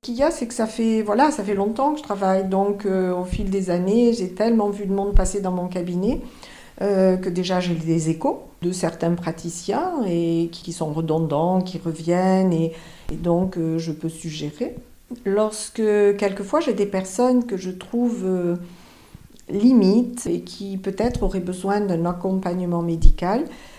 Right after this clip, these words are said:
euh, je me permets de leur signaler, euh, d'en parler à leur médecin, de leur dire qu'elles viennent me voir.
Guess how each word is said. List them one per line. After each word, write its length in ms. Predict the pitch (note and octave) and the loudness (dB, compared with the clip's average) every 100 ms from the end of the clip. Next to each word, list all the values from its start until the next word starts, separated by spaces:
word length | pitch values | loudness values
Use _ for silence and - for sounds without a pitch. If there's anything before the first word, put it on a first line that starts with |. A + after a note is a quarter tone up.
| - - | -16 -10
euh, 400 | G3 F#3 F3 F3+ | -4 -4 -2 -4
je 200 | F3 A#3 | -4 -2
me 160 | B3 F3+ | 0 -2
permets 680 | D3+ D3+ E3 F3 B3 - - | -4 -8 -4 0 0 0 -8
de 220 | F3+ G3 | -6 -4
leur 260 | F#3 F3+ F#3 | -4 -6 -8
signaler, 880 | - F#3 F3+ E3+ E3 F#3 G3+ G#3 F#3 | -8 -6 -4 -4 -2 -2 0 2 0
euh, 460 | D#3+ D#3+ D#3+ D#3+ - - - | 0 -2 -4 -8 -10 -10 -4
d'en 240 | E3+ G3 G3 | 0 0 -2
parler 280 | F#3+ F#3+ F3 | -4 -4 -4
à 60 | |
leur 220 | E3 E3 | -4 -6
médecin, 680 | D#3+ D#3+ - D#3+ D#3+ G3+ C4+ - - - - | -8 -8 -10 -8 -4 -4 -4 -8 -20 -20 -14
de 280 | F3 F#3 G#3 | -10 -2 0
leur 260 | G3 F3+ | 0 -2
dire 300 | F3 F#3+ F#3+ | -4 -8 -8
qu'elles 180 | F3+ F3 | -8 -6
viennent 380 | E3+ F3+ F3 F3 | -4 -4 -2 -2
me 100 | D#3+ | -4
voir. 600 | E3 D#3 D#3+ F#3 A#3 | -6 -6 -4 -2 -2